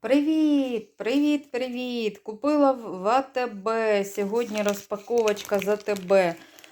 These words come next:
Е, фарш лососевий, отакий беру перший раз. Мама,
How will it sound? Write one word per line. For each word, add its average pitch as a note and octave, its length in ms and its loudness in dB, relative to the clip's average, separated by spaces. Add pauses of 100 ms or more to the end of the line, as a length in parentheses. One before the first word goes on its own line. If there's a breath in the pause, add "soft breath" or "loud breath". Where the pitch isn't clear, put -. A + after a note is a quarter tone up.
(160 loud breath)
Е, F#3 180 -4
фарш C#4+ 460 2
лососевий, C#4 720 2
отакий A#3+ 680 -2
беру A#3+ 420 4
перший A#3+ 540 0
раз. D4 420 2
Мама, A#3+ 680 2